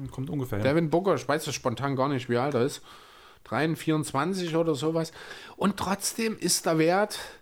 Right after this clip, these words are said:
Speaker 2: ja, dreiundzwanzig, nee, vierundzwanzig einhalb.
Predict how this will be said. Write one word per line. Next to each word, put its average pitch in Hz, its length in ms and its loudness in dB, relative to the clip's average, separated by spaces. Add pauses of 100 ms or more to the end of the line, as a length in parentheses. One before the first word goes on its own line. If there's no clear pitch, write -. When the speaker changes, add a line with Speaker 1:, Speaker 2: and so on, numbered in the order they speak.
(800)
Speaker 2:
ja, 131 200 0
dreiundzwanzig, 127 800 -6 (100)
nee, 143 180 2
vierundzwanzig 156 920 0
einhalb. 123 420 0